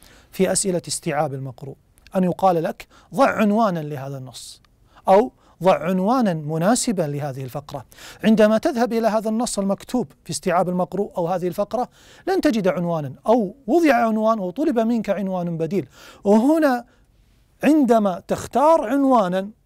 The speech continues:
أو تقترح عنوانا، أنت استطعت أن تأتي بشيء هو خارج السطور،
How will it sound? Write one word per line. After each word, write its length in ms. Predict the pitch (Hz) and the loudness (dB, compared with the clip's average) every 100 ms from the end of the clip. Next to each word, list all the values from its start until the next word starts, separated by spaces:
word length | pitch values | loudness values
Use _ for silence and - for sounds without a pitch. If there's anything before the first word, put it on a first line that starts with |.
| _ | _
أو 220 | 190 175 - _ | 0 0 -8 _
تقترح 540 | - 349 - 247 214 - | 0 0 0 0 0 -2
عنوانا، 560 | 185 180 185 180 185 214 - _ - - | -4 -4 -2 -2 -2 -4 -10 _ -20 -6
أنت 200 | 196 - | -2 -2
استطعت 540 | 180 196 226 247 - | -2 -2 -2 -2 0
أن 200 | 202 190 | -2 -2
تأتي 560 | 175 240 220 - 202 185 | -4 -6 -8 -6 -2 0
بشيء 540 | 180 180 277 247 214 | 0 -2 -2 -2 -2
هو 180 | 190 180 | 0 0
خارج 360 | - 175 170 165 | 0 -4 -4 -8
السطور، 460 | - 190 226 202 | -8 -6 0 0